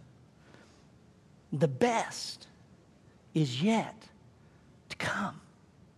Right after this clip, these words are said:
I, I, I want you to understand,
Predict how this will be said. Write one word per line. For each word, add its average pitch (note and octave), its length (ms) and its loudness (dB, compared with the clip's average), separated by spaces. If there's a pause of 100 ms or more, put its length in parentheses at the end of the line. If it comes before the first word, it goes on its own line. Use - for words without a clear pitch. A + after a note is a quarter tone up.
(2000)
I, F3+ 80 8 (100)
I, E3+ 160 8
I F3+ 80 8
want G#3+ 260 8
you G#3 60 6
to G3 40 8
understand, F#3+ 340 6